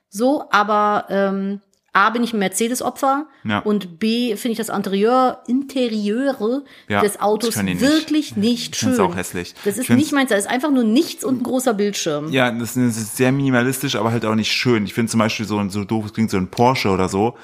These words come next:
Speaker 2: ähm, die können halt das Innendesign viel, viel schöner.
Speaker 1: Ja, also Porsche finde ich jetzt auch nicht so schön, aber, ah, ich bin da halt auch sehr speziell, was das
Speaker 2: Ja,
Speaker 1: angeht. Also
Speaker 2: aber
Speaker 1: mir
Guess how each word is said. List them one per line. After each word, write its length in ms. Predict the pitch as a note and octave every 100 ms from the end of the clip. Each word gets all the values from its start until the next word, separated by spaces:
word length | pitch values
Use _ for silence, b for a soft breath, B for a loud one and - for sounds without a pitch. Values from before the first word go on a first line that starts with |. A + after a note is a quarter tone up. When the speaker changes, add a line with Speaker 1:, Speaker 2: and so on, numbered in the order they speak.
| B B -
Speaker 2:
ähm, 220 | G2+ G#2
die 80 | F#2+
können 220 | A#2 A#2
halt 100 | G2+
das 160 | G2
Innendesign 580 | G#2+ A#2+ G2+ F#2+ F#2 G2
viel, 240 | G2+ B2 A2+
viel 160 | G#2
schöner. 460 | - G#2+ F#2+ E2 G2 -
Speaker 1:
Ja, 440 | D#3 D#3 E3 E3
also 280 | - D#3+ E3
Porsche 380 | D#3+ F3+ F#3 G3
finde 240 | G3 F#3
ich 100 | E3+
jetzt 240 | E3+ - -
auch 220 | E3+ -
nicht 200 | A3+ -
so 260 | G#3 G#3
schön, 520 | G#3+ - G#3 G#3+ G#3+ -
aber, 380 | D#3+ E3 E3 B B B B B B B _ -
ah, 60 | F3+ D3+ B G#3
ich 180 | G#3+ G3+
bin 160 | B3 C#4
da 100 | A#3+
halt 160 | G3 F#3
auch 80 |
sehr 400 | F3 F3+ G#3 G#3+ G3+ - - - -
speziell, 680 | A3 F#3+ - - F#3+ F#3 D#3
was 160 | D#3 -
das 140 | D3+
Speaker 2:
Ja, 60 | -
Speaker 1:
angeht. 500 | D#3 G#2 D#3+ E3+ -
Also 120 | D#3+
Speaker 2:
aber 220 | F3 A2+
Speaker 1:
mir 140 | E3+